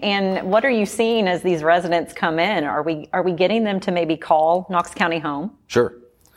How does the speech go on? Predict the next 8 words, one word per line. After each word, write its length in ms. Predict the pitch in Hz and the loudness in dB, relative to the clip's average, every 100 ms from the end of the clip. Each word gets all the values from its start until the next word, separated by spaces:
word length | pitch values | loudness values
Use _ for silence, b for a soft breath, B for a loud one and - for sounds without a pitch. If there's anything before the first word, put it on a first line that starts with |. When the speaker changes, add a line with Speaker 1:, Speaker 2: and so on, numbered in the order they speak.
| b b b - | b b b 0
Speaker 2:
Well, 340 | 101 113 101 - | 2 4 2 2
I, 240 | 104 104 - - - | 2 2 -2 -6 0
I'll 80 | |
be 100 | 101 | 4
honest, 240 | 107 92 - | 4 2 0
I'm 140 | 98 | -2
thrilled 500 | - 101 98 90 98 | 0 2 4 4 0
with, 320 | 101 92 - | 0 0 -2